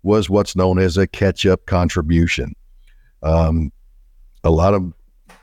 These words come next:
clients that, that we deal with, a lot of questions that we deal with whenever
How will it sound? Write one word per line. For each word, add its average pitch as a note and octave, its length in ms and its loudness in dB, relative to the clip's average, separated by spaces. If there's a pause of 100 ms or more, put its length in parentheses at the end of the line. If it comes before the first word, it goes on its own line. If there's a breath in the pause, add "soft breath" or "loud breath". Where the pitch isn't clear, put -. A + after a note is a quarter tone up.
clients G#2+ 440 0
that, F#2+ 260 0
that F#2+ 140 0
we G2 160 2
deal G2 300 2
with, G#2 340 2
a F2+ 60 0
lot E2+ 240 2
of F2 80 -2
questions G#2 720 -2
that F2 120 0
we F#2+ 120 2
deal G2+ 260 0
with G#2+ 340 0
whenever F#2+ 460 2